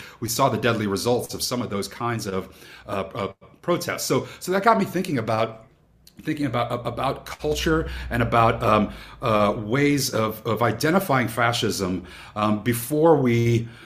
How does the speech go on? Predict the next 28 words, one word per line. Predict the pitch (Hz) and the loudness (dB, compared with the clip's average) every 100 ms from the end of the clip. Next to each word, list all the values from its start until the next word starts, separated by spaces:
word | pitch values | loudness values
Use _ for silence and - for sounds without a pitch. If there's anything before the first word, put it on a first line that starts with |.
| - | -2
often | 135 131 120 101 | 0 2 0 -2
see | - - - 127 | -2 0 2 4
it | 120 | 4
in | 117 | 2
its | 104 | 0
familiar | - 107 104 95 92 | 0 0 2 2 0
forms, | - 90 78 73 - - | -2 -6 -6 -6 -6 0
right? | 98 92 | 2 2
So, | - - 120 | 0 2 2
so | 117 | 4
the | 131 | 2
book | 120 214 | 2 2
is | 214 | 2
kind | - 156 131 | 0 -2 -2
of | 131 | -2
animated | 139 131 110 107 101 | 2 4 4 2 0
by | 104 | 0
this | 101 95 - - - | 0 -2 -2 -8 -20
question | - - 127 - - 98 85 - - - - | -18 -4 -2 -2 -2 -2 -4 -8 -20 -20 -6
of, | 110 107 107 - - - | 0 0 0 -8 -20 -8
um, | 117 104 101 104 | -2 0 0 0
you | 120 | 2
know, | 104 101 - | 4 2 2
as | 127 120 | 0 2
anti-fascists, | 135 156 151 123 139 147 110 - | 2 0 2 0 2 2 0 -2
how | 127 | 0
do | 127 | 2
we | 120 113 113 | 2 0 -2